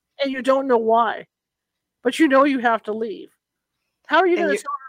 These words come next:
Speaker 1: everybody, "Well, I have to leave. Bye. If you wanna go, come with me." You know, you can't do that without
Speaker 2: I have this, I
Speaker 1: some
Speaker 2: have this little vibe. I have a
Speaker 1: Yeah.
Speaker 2: three-year-old with me. I'm pregnant. I have this vibe. I can't be in here.
Speaker 1: Yeah.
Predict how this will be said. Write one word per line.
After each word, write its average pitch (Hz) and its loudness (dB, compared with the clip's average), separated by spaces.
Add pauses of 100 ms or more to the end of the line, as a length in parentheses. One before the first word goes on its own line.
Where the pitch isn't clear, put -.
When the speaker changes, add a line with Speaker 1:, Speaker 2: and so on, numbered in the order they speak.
Speaker 1:
everybody, 233 -8
"Well, 254 0
I 330 2
have 370 -2
to 311 -2
leave. 330 0
Bye. 320 4
If 294 -4
you 269 -8
wanna 302 -2
go, 311 2
come 285 -6
with 320 -6
me." 233 -10
You 269 -8
know, 254 -2
you 254 -8
can't 254 -8
do 294 -6
that 233 0
without 233 -6
Speaker 2:
I 220 2
have 247 -2
this, 190 -6 (300)
I 202 -2
Speaker 1:
some 269 0
Speaker 2:
have 254 -2
this 208 -8
little 214 -6
vibe. 190 -2
I 175 -12
have 175 -12
a 175 -12
Speaker 1:
Yeah. - -10
Speaker 2:
three-year-old 202 -8
with 220 -6
me. 175 -10
I'm 160 -8
pregnant. 208 -8
I 165 -10
have 185 -6
this 165 -12
vibe. 180 -4
I 165 -6
can't 156 -14
be 170 -10
in 196 -12
here. 160 -14
Speaker 1:
Yeah. - -16